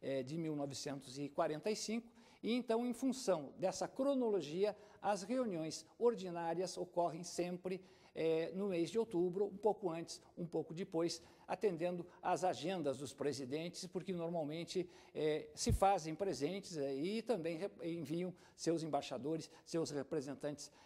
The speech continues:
eh, permanentes e seus representantes também, eh, para o ato, enfim, que são enviados para de-, eh, debater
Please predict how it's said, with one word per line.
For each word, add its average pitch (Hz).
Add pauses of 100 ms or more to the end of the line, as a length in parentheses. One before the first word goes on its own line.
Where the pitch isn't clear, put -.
(140)
eh, 185
permanentes 226
e 262
seus 214
representantes 180
também, 165 (240)
eh, 151
para 196
o 170
ato, 190
enfim, 175
que -
são 208
enviados 160
para 170
de-, 160 (180)
eh, 147
debater 165